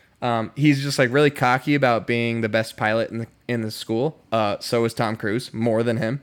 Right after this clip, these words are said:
Um, he has a desire to fly by the book and, like, not break the rules and obey his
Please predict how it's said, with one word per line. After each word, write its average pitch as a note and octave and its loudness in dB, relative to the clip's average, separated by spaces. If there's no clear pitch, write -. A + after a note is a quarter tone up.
Um, A#2+ 0
he D#3 2
has C#3 4
a C3+ 0
desire B2+ 4
to C#3+ 4
fly B2 0
by B2+ 4
the A2+ -2
book - -4
and, A2+ -8
like, G#2 -6
not A#2 -4
break A2+ -4
the A2+ -10
rules A#2 -2
and A2 -2
obey A2 2
his A2 -2